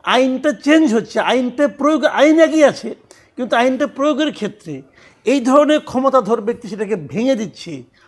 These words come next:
নষ্ট করে দিচ্ছে, বিকৃত করছে, কিন্তু কেউ কিছু বলছে না। বলছে না কেন?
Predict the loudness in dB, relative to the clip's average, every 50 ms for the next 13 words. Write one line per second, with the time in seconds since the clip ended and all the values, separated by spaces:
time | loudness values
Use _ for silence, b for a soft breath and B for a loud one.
0 | b -10 -4 -2 -2 -2 -2 -4 -4 -2 -2 -2 -2 -2 -4 -8 -8 -8 -10 -6
1 | -4 -4 -2 0 0 0 2 0 0 0 0 -2 -2 -6 -10 -10 -8 -8 -8 -10
2 | -10 -8 -6 -6 -6 -4 -4 -6 -6 -4 -2 0 0 -2 -2 -6 -10 -12 -12 -14
3 | -18 _ _ _ _ _ _ _ _ _ _ b b b b b b 0 0 2
4 | 2 2 0 0 0 0 -2 -6 -6 -10